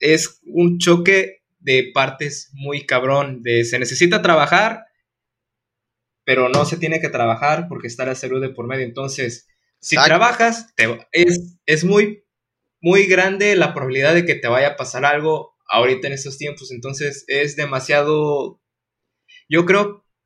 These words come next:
Speaker 1: ah, no sé, güey, o sea, no hay como por dónde inclinarse, güey, porque como dice mi primo, tiene razón, de los lugares turísticos, por ejemplo, en Catemaco, güey, no sé cómo la están pasando,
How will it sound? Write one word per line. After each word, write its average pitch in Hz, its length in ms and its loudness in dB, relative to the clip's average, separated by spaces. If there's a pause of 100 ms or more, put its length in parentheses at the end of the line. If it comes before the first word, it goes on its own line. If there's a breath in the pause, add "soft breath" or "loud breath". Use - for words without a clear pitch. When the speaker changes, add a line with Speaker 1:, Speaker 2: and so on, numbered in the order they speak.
(180)
Speaker 1:
ah, 180 180 2
no 185 140 4
sé, 180 220 2
güey, 143 320 2
o 131 40 -4
sea, 151 200 2
no 165 240 0
hay 175 260 4
como 170 300 0
por 139 140 -4
dónde 151 260 2
inclinarse, 139 680 -2
güey, 113 260 -6
porque 123 420 -4
como 131 200 -4
dice 139 240 -2
mi 143 120 -4
primo, 160 340 2
tiene 147 200 -6
razón, 151 420 -2 (240 soft breath)
de 143 100 -8
los 143 180 -6
lugares 147 380 2
turísticos, 147 520 -6
por 139 140 -6
ejemplo, 151 400 0
en 135 80 -6
Catemaco, 135 580 -4
güey, 156 220 2
no 135 100 -6
sé 127 160 -8
cómo 143 180 -10
la 127 60 -4
están 117 240 -8
pasando, 117 540 -10